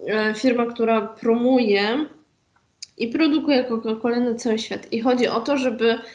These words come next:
Coca-Cola umożliwiła rozpowszechnienie Żabki na cały świat. I wtedy Żabka byłaby w Afryce,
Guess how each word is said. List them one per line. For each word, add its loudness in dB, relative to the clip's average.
Coca-Cola 0
umożliwiła 0
rozpowszechnienie -2
Żabki -2
na -4
cały -8
świat. -10
I 0
wtedy 2
Żabka 0
byłaby -2
w -14
Afryce, -4